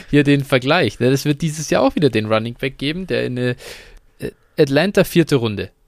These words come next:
nimmt irgendeinen Running Back, einen richtigen Scheiß Running Back, so, äh,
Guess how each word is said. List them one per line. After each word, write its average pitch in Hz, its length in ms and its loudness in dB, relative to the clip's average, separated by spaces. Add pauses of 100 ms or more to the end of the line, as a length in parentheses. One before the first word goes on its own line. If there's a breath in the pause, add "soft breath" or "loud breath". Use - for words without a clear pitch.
(160)
nimmt 160 280 -2
irgendeinen 135 760 0
Running 107 260 0
Back, - 280 -10 (280)
einen 135 100 -4
richtigen 117 520 -6
Scheiß - 420 -6
Running 92 200 -8
Back, - 180 -18
so, - 140 -20
äh, - 380 -20